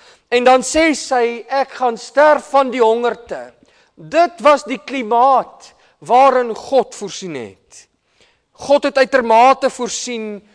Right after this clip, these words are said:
vir daai man wat daar was. God het die natuurwette verbreek om meel en olie te voorsien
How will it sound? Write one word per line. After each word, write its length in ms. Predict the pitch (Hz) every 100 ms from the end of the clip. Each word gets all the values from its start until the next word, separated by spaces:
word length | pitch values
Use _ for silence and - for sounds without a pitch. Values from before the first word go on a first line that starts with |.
| _
vir 140 | - 208
daai 320 | 220 262 269
man 520 | 220 220 226 226 185
wat 220 | 185 190 - _ 120
daar 360 | 160 180 180 156
was. 800 | 170 110 - - - - - _ _ _ _ - - _
God 300 | - 254 294
het 80 | 302
die 100 | 277
natuurwette 1000 | 269 262 269 277 285 277 233 220 262 269
verbreek 880 | - 233 143 202 262 262 254 - - _ _ _ 226
om 260 | 233 202
meel 380 | 208 269 285 285 226
en 160 | 247 247
olie 320 | 220 277 285 285
te 120 | 269
voorsien 540 | - 240 - - 247